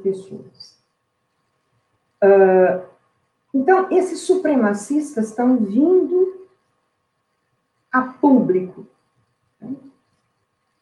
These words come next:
É preciso lembrar ainda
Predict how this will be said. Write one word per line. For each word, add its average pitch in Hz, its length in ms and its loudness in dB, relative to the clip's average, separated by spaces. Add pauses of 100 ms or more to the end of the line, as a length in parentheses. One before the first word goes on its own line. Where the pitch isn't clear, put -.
(720)
É 320 100 2
preciso 311 480 -4
lembrar 220 540 2
ainda 214 680 0